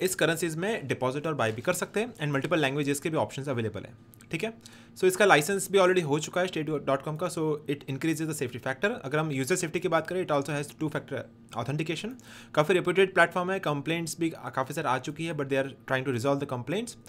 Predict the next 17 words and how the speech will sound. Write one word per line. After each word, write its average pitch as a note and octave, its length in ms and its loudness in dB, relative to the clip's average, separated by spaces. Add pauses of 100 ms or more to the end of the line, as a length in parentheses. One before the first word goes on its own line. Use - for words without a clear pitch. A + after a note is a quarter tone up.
(320)
And D#3 80 2
अगर F#3 140 6
आप E3+ 100 6
ये E3 120 2
सब G#3 120 -2
कंट्रीज F3 320 0
में F3 80 0
रहते D3 220 0
हो, E3+ 60 -2
तो E3 120 -2
आप - 220 -4
इसके E3 260 -2
ऊपर E3 160 0
ट्रेडिंग C3+ 280 -4
नहीं A#2+ 120 -2
कर E3+ 140 -2
पाओगे। F3+ 300 -2